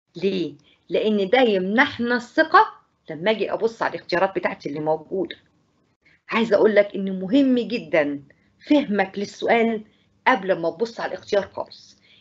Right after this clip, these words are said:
انسى إن في اختيارات، وأنا عايز أخليك تبص لكل سؤال كده وتفهم معناه الأول. بيقول لي: "إدراك المريض".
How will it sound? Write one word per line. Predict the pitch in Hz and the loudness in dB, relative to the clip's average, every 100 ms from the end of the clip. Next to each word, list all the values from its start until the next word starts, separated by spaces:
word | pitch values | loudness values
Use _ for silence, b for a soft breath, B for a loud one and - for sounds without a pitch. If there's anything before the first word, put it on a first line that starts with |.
| b - | b 2
انسى | 370 285 254 | 2 2 0
إن | 226 | 0
في | 202 294 | 2 0
اختيارات، | - - 170 135 - _ - _ _ _ b b - | 0 -4 -4 -4 -12 _ -20 _ _ _ b b 0
وأنا | - 247 | 4 4
عايز | 220 190 233 226 - - | 4 2 2 2 0 -10
أخليك | - 196 196 240 - - | -4 -2 -2 -8 -10 -10
تبص | 190 262 - 220 | -4 -4 -2 -4
لكل | - 247 220 | 0 0 0
سؤال | 214 233 233 226 | 0 2 0 0
كده | - 233 226 226 B B | -2 0 0 -2 B B
وتفهم | 180 185 294 285 180 214 202 | -2 4 4 2 0 0 2
معناه | 190 202 233 | -2 0 -2
الأول. | 226 - 185 - _ _ _ _ b b b | 0 0 0 -4 _ _ _ _ b b b
بيقول | 202 233 | 2 4
لي: | 220 - | 2 0
"إدراك | 180 226 320 - | 2 4 2 0
المريض". | 190 160 143 | -6 -6 -8